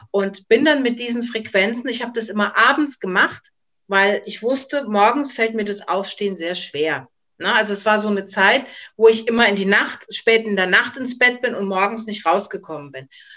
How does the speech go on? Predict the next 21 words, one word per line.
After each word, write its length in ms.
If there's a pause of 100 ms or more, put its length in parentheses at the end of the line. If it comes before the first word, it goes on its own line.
Dann 140
habe 140
ich 100
mit 160
Frequenzen 600
angefangen, 800 (720)
die 180
wirklich 420
mich 220
so 80
eingestimmt 840
haben. 300
So, 140
das 200
war 140
so 120
für 180
mich 240
der 200
Anfang. 480
Und 280